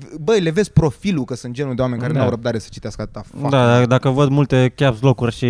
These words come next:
Speaker 2: niște emoji-uri și semne din alea de
Speaker 1: Exact.
Speaker 2: exclamare roșii și muie
Speaker 1: Da.
Speaker 2: Johannis, cu nea-,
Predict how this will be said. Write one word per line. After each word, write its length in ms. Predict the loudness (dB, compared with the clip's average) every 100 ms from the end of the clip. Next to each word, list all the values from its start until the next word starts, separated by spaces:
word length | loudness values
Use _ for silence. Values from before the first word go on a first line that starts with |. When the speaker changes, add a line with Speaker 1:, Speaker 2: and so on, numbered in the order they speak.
| 2 2
Speaker 2:
niște 380 | 0 0 2 4
emoji-uri 500 | 4 4 4 4 4
și 220 | 2 2
semne 300 | 0 0 2
din 100 | 2
alea 140 | 2
de 80 | 2
Speaker 1:
Exact. 180 | 2 2
Speaker 2:
exclamare 340 | 2 2 2 2
roșii 320 | 2 0 -4
și 140 | -6
muie 380 | -4 -2 -2 -4 -6 -20 -8
Speaker 1:
Da. 80 | -4
Speaker 2:
Johannis, 520 | 0 2 2 0 -4
cu 140 | -6
nea-, 240 | 0 0